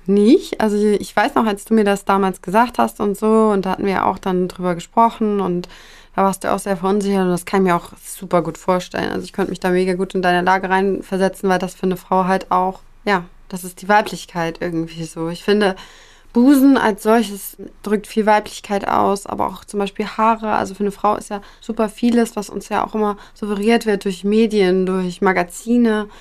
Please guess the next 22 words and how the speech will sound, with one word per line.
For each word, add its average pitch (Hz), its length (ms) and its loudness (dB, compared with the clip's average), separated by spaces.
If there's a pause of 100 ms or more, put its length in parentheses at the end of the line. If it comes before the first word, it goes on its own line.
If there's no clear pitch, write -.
Weiblichkeit, 208 960 0
was, 190 340 -4
was 190 300 -4
Weiblichkeit 202 500 -2
ausdrückt. 202 720 -2
Und 196 380 -4 (280)
deswegen 208 460 2 (140)
konnte 208 240 0
ich - 60 -8
mich 220 100 2
da 190 160 2
so 220 420 4
gut 220 300 -2
reinversetzen 214 580 2
in 190 80 2
deine 190 220 0
Lage, 196 220 0
weil 190 80 0
ich 180 60 -8
dachte 196 320 -6
so, 185 140 -6
„Gott, 208 300 -6